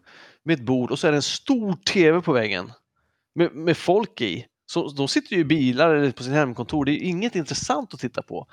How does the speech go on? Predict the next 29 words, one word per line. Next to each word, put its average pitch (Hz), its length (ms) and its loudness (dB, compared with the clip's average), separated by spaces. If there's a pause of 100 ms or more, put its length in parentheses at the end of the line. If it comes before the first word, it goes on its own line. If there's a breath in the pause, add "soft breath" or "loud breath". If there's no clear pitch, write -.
(280 loud breath)
Men 202 260 2 (720)
man 190 180 -2
är 220 40 0
så 202 200 -4
indoktrinerad 190 680 0
att - 180 0 (160)
titta 185 200 -2
på 170 80 -8
T 156 260 2
V:n. 202 220 -4
Så - 100 -8
att - 100 -4
man 190 120 -2
tittar - 300 -2
på 247 80 -4
T 208 240 2
V:n 147 220 0
medans 151 480 -4 (440)
killen 139 260 0
som 127 80 -12 (120)
sitter 135 140 -8
bakom 143 540 -2
mig 104 280 -6 (360 soft breath)
håller 147 400 2
anförandet. - 840 -4 (420)
Och 208 120 -4
så 233 80 -4
ser 214 220 0
man 170 180 -2